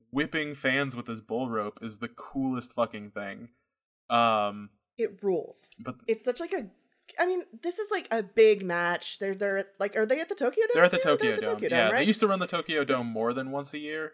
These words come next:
Speaker 1: Um,
Speaker 2: Yeah.
Speaker 1: yeah, and this is, like, this is not, like, the January show. This is, like, in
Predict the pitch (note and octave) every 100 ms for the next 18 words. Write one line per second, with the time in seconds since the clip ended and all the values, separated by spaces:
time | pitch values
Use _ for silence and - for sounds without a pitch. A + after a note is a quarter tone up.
0 | _ - A2+ G#2+ G2+ G2+ G#2+ _ A3+ G#3+
1 | - - _ - A#2+ G#2 G#2 A#2 B2 C3
2 | A#2+ A2 - - A2+ G2+ G#2 _ _ _
3 | - C3+ D3 A#2+ A#2 A2+ - A2 - G#2+
4 | G#2 G#2 G#2+ G#2+ F#2+ G2+ - G#2 G#2 G#2+
5 | A2 G#2+ G#2 F#2+ F#2+